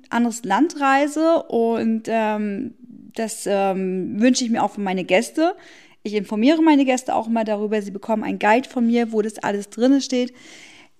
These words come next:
Dann mache ich mich vorher schlau über die Ge-, Gebe-, Ge-, Entschuldigung, Gegebenheiten in diesem Land. Und, ähm, gerade in einem muslimischen Land wissen wir, dass es Regeln und auch Gesetze gibt,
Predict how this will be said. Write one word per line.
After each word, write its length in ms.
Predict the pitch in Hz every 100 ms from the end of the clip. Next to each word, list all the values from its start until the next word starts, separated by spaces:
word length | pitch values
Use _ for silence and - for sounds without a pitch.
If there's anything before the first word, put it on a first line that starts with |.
| _
Dann 320 | - 233 214
mache 240 | 226 233 262
ich 120 | 240
mich 280 | 247 247 -
vorher 460 | - 220 208 220 240
schlau 340 | - 214 208
über 140 | 233
die 100 | 220
Ge-, 240 | 202 220 - _ _
Gebe-, 380 | 226 180 202 -
Ge-, 260 | 220 214 - - - _ _
Entschuldigung, 460 | 208 208 196 214 233 - - - _ _
Gegebenheiten 800 | 220 180 202 202 185 175 175 165
in 160 | -
diesem 340 | 175 180 185 175
Land. 420 | - - 226 -
Und, 420 | - 240 233 233 226
ähm, 540 | 226 220 220 220 214 - _ _ _ - _ _ _ -
gerade 400 | - 196 233 262
in 180 | - 214
einem 200 | 151 190
muslimischen 520 | 190 277 330 - 220
Land 440 | 208 208 226 233 -
wissen 560 | 190 190 240 254 226
wir, 300 | 226 226 240 240 - - - _
dass 220 | 220 214
es 260 | 190 202 - - -
Regeln 560 | 208 226 269 285 294 285
und 240 | 214 -
auch 120 | 202
Gesetze 540 | - 190 185 214 - 262
gibt, 540 | - 247 311 - -